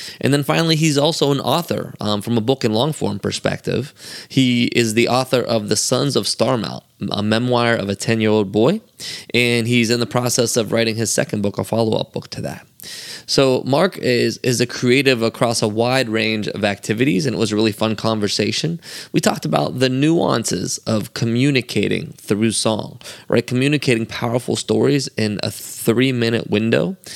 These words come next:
and doing it in a way that is telling something unique and different than everybody else, but also telling it in a way that resonates with a big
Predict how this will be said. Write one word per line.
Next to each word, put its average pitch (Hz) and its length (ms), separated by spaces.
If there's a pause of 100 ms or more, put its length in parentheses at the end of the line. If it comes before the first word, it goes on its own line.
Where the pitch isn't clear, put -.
(240)
and 113 200
doing 143 240
it 120 100
in 113 100
a 110 80
way 107 360
that 104 340
is 101 140
telling 113 680
something 131 420
unique 113 380
and 110 140
different 104 320
than 143 80
everybody 151 280
else, 180 300 (320)
but 127 100
also 151 300
telling 123 300
it - 80
in 113 160
a 107 40
way 110 200
that 101 220
resonates 104 720 (100)
with 104 380
a 104 100
big 104 340